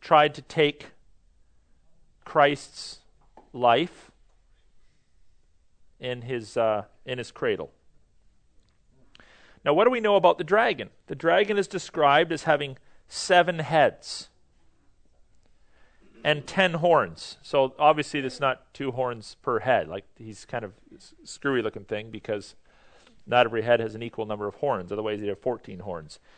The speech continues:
But we probably shouldn't make too much of the seven or the ten. They're, again, symbolic numbers. We know seven has some symbolism attached to it. Ten has probably the symbolism of, uh,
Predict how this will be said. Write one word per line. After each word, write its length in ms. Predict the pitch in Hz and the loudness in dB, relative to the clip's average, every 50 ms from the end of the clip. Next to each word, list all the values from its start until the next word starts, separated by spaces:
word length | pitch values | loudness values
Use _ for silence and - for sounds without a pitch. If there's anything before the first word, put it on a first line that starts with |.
| _ _ _ _ - - - _ - | _ _ _ _ -20 -20 -20 _ -4
But 100 | - 156 | -2 0
we 100 | 165 170 | 0 2
probably 380 | 165 214 214 233 247 226 220 208 | 4 6 6 6 6 4 2 0
shouldn't 260 | - 226 208 165 151 | 0 -2 -4 -2 -2
make 240 | 175 170 165 - - | -2 -2 -2 -4 -8
too 120 | - 208 | -6 -2
much 200 | 185 175 165 - | -2 -2 -2 -4
of 80 | 160 151 | -8 -10
the 100 | 147 135 | -10 -6
seven 360 | - - 160 151 147 156 147 | 0 4 4 4 4 2 -4
or 80 | 139 | -6
the 100 | 127 123 | -6 -6
ten. 380 | - - - 139 135 139 147 147 | -6 -4 -2 0 0 0 -2 -2
They're, 160 | 143 139 139 | 0 0 0
again, 280 | 135 131 143 143 143 143 | 2 2 2 0 0 0
symbolic 640 | - - 151 131 120 123 123 127 139 147 139 - | -6 -12 -10 -4 0 4 4 4 4 2 0 -2
numbers. 300 | 127 120 123 127 123 - | -4 -4 -4 -4 -8 -8
We 80 | 143 131 | -6 -6
know 80 | 131 | -6
seven 460 | 120 - - - 151 143 147 143 147 143 | -6 -6 -2 2 4 4 4 4 0 -2
has 220 | 139 143 131 123 | -2 -2 -2 -2
some 200 | - - 131 120 | -4 -10 -14 -12
symbolism 600 | - - 147 139 131 131 127 127 120 127 120 117 | -8 -6 -6 -6 -4 -4 -4 -4 -6 -6 -8 -10
attached 540 | 113 - - 131 120 117 117 - - - - | -10 -4 2 6 6 6 6 4 0 -12 -8
to 160 | 117 110 113 | -4 -2 -2
it. 160 | 117 127 - _ _ _ _ _ _ _ _ _ - | -2 -4 -6 _ _ _ _ _ _ _ _ _ -6
Ten 280 | - 175 170 170 170 | 0 2 2 2 2
has 260 | 170 156 156 147 139 - | 0 0 2 0 0 0
probably 340 | - - 156 156 151 151 | 0 2 4 4 4 2
the 80 | 135 135 | -4 -4
symbolism 640 | - - 160 151 139 139 135 139 135 123 135 123 120 | -4 -4 -6 -4 -2 -2 -2 -2 -2 -2 -4 -4 -2
of, 240 | 117 117 110 - - | 0 0 0 2 4
uh, 200 | 113 107 104 101 | 6 6 6 6